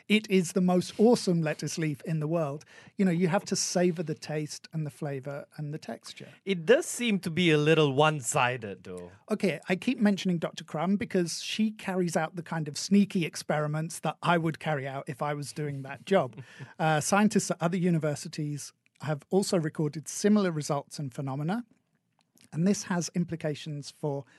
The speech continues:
Speaker 1: many areas of our lives, including stress management and aging. It's not just related to food.
Speaker 2: Mm.
Speaker 1: But we do have to talk about some other aspects of technology and mental health. So if you are interested in this subject,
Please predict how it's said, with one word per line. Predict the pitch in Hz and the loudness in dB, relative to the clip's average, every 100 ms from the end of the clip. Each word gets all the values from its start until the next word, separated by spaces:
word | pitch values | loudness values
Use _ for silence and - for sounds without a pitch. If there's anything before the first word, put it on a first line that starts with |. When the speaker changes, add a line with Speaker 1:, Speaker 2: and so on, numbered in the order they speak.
| _ _ | _ _
Speaker 1:
many | 156 180 226 208 202 | 0 4 4 4 0
areas | 156 143 135 151 | -2 -2 -6 -8
of | 139 | -6
our | 139 139 | -6 -6
lives, | 139 143 131 - - - | -8 -10 -12 -16 -18 -8
including | 151 - 165 151 | -8 -2 -2 -2
stress | 143 - 151 - - | -10 -6 -6 -6 -10
management | 143 139 - 139 143 - _ | -10 -12 -10 -10 -10 -12 _
and | 135 139 127 175 | -12 -10 -8 -2
aging. | 185 165 131 131 _ _ | -2 -2 -8 -12 _ _
It's | 151 139 | -10 -4
not | 170 160 - | -2 -2 -6
just | 143 - | -14 -12
related | 131 131 - 120 | -12 -14 -16 -20
to | |
food. | - - 165 131 - | -20 -8 -6 -6 -10
Speaker 2:
Mm. | 117 110 92 - - - | -10 -10 -14 -20 -20 -6
Speaker 1:
But | 180 | -2
we | 180 | 0
do | 160 247 240 | 2 0 2
have | 208 - | 0 -2
to | |
talk | 170 180 | 0 0
about | 185 165 - | 2 -2 -2
some | 165 160 | -6 -4
other | 202 220 | -2 2
aspects | 165 - 156 - 151 | 0 0 -8 -8 -12
of | - | -10
technology | 156 170 151 143 151 | -10 -6 -6 -6 -8
and | 143 | -10
mental | 139 - 139 | -10 -12 -14
health. | 135 143 170 | -12 -14 -16
So | - 170 165 | -6 -4 -4
if | 165 - | -6 -2
you | 175 | 0
are | 226 214 | 2 2
interested | 220 - 170 - 143 | 0 -2 -6 -6 -10
in | 139 131 | -10 -12
this | - | -12
subject, | 139 131 175 - | -14 -10 -10 -10